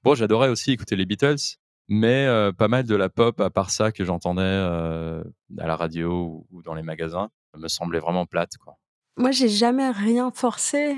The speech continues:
Speaker 2: En fait, il se trouve que j'aime le jazz, j'aime la pop, j'aime le rock, j'aime, euh, des musiques du monde entier. Et en fait, ça me, en fait, ça me passionne, quoi.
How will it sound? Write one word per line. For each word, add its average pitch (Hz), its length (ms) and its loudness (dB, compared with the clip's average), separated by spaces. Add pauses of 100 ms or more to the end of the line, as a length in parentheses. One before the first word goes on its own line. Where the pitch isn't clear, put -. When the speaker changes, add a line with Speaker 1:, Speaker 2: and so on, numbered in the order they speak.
(120)
Speaker 2:
En 214 100 -4
fait, 247 260 -4
il - 60 -12
se - 60 -10
trouve - 240 -6
que 214 240 -6
j'aime 220 440 0
le 202 160 0
jazz, 254 520 0 (100)
j'aime 220 220 0
la 202 120 -2
pop, 233 280 0
j'aime 220 260 -2
le 202 80 0
rock, 226 420 0 (160)
j'aime, 220 280 2
euh, 190 340 0 (160)
des 226 100 4
musiques 214 280 2
du 214 100 2
monde 226 220 6
entier. 262 560 2
Et 214 80 2
en 190 80 -2
fait, - 160 -6
ça 208 100 -2
me, 185 260 0
en 190 60 -8
fait, - 180 -10
ça 190 120 -6
me 180 60 -2
passionne, 226 640 2
quoi. 196 260 -2